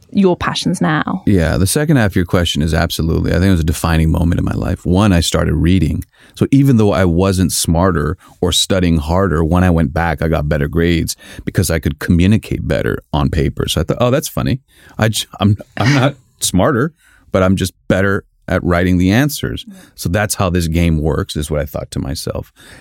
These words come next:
Speaker 2: And, uh, the diversity of interactions, the getting out of Los Angeles where, uh, when men look at each other, it's to, uh, it's to be adversarial and potentially get into a fight. Los Angeles has that intense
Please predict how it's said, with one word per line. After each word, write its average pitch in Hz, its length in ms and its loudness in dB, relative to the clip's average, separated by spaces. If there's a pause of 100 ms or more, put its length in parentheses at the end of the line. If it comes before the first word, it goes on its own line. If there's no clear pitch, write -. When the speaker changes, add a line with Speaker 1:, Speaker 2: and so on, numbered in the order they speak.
(120)
Speaker 2:
And, 107 340 4 (220)
uh, 107 160 2
the 98 220 0
diversity 90 640 0
of 90 140 2
interactions, 90 760 0 (280)
the 104 100 2
getting 113 380 2
out 107 120 4
of 98 60 2
Los 98 300 2
Angeles 101 500 2
where, 90 400 2 (520)
uh, 85 260 2
when 92 340 4
men 95 260 4
look 95 200 2
at 92 140 2
each 92 160 0
other, 90 320 2
it's - 340 -2
to, 82 420 2 (460)
uh, 73 300 0
it's - 180 -2
to 90 140 -2
be 82 120 0
adversarial 85 800 0
and 82 100 0
potentially 80 460 0
get 85 140 2
into 82 220 0
a 82 60 0
fight. 80 400 -2
Los 85 240 0
Angeles 87 360 2
has 82 180 0
that 80 120 0
intense 80 560 0